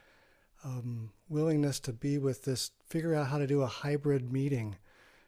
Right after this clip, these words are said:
It's, we don't know how to do this, and so we're figuring it out together as we go. So thank you for your patience and,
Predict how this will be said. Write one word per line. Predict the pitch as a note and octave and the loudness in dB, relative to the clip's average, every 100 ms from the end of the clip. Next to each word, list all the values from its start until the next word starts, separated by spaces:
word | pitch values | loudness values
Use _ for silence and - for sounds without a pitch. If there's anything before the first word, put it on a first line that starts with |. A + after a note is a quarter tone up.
| _ _ | _ _
It's, | C#3 - - | -6 -6 -6
we | D#3 C#3+ | -2 -2
don't | D3+ | 0
know | D3+ | 0
how | D3 | 2
to | D3+ | 0
do | C#3+ E3+ | 2 0
this, | C#3 G#2 - - | 0 -2 -4 -4
and | B2 A#2 | -4 -4
so | C#3+ | -4
we're | C3 | -4
figuring | - D#3 D3 C3+ | -2 2 2 2
it | |
out | C3 C3 | 0 -2
together | B2+ C3+ B2+ A#2+ | -4 -2 0 -2
as | A2 | -2
we | A2 | -6
go. | A#2+ A2+ A2 G2+ - - - - - - _ _ | -4 -4 -4 -8 -16 -20 -20 -20 -20 -20 _ _
So | - C#3 | -10 -10
thank | - D3 D3 D3 | -2 2 2 2
you | C3+ | 0
for | A#2 C3+ B2 A#2+ A#2+ | 0 -2 0 0 -2
your | C#3 A#2+ | -4 -4
patience | A2 C#3+ C3 - A#2 - - | -2 0 0 -2 -6 -6 -6
and, | A2+ A2 | -6 -6